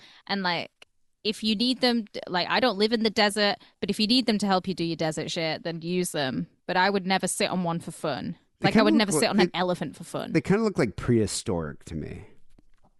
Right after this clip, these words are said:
Speaker 1: There is something prehistoric about it. I, like,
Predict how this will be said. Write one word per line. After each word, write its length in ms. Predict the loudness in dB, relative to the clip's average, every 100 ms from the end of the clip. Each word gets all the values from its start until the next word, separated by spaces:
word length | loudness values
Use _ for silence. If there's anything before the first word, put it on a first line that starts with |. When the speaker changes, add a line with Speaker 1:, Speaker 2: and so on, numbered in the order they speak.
| _ _ _ _ -20 _ 2
Speaker 1:
There 80 | 4
is 80 |
something 240 | 4 2 2
prehistoric 480 | 2 2 0 -4 -2
about 140 | 0
it. 40 | 2
I, 100 | 4
like, 240 | 4 0